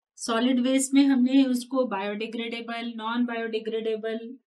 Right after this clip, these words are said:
hazardous, नॉन हैजार्डस, इस type की अलग-अलग categories में divide किया गया था। अब सबसे बड़ा question ये है कि इस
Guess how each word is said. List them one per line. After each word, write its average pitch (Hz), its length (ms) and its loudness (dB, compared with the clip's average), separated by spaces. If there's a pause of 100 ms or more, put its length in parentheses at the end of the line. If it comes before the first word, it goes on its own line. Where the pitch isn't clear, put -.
(340)
hazardous, 226 720 -2
नॉन 220 260 -2
हैजार्डस, 220 640 -6 (120)
इस 269 180 -2
type 262 200 -2
की 269 80 0
अलग-अलग 226 400 -4
categories 196 560 -6
में 285 140 -8
divide 180 300 -10 (120)
किया - 120 -20
गया - 200 -20
था। - 180 -20 (1000)
अब 311 260 -4
सबसे 254 460 -4
बड़ा 285 220 0
question 240 440 0
ये 208 180 -4
है 208 260 -8 (420)
कि 294 300 -2
इस - 300 -4